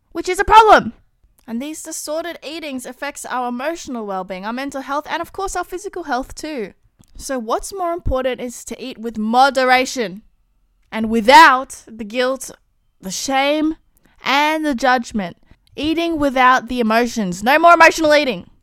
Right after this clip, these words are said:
And it's our emotions that then leads to these behaviors. And those emotions come from a mindset where we see food with morality, you know, like the good and the bad food.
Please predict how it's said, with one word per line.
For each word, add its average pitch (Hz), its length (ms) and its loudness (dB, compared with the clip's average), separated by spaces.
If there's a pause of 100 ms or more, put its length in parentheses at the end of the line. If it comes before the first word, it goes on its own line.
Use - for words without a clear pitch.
(420)
And 247 120 -4
it's 254 100 -2
our 285 160 2
emotions 254 640 2
that 180 200 -6
then 226 160 -4
leads 202 280 -8
to - 40 -20
these 240 160 -8
behaviors. 254 640 -6 (480)
And 208 180 -4
those 226 180 -4
emotions 226 500 -2
come 311 240 -6
from 220 240 -2
a 196 60 -2
mindset 208 580 -2 (480)
where 202 220 -2
we 202 100 -4
see 202 260 -8
food 175 420 -8
with 196 120 -4
morality, 196 480 -4
you 139 140 -12
know, 170 160 -10
like - 160 -12
the 196 60 -8
good 208 180 -6
and 226 80 2
the 226 40 -2
bad 226 200 0
food. 359 360 2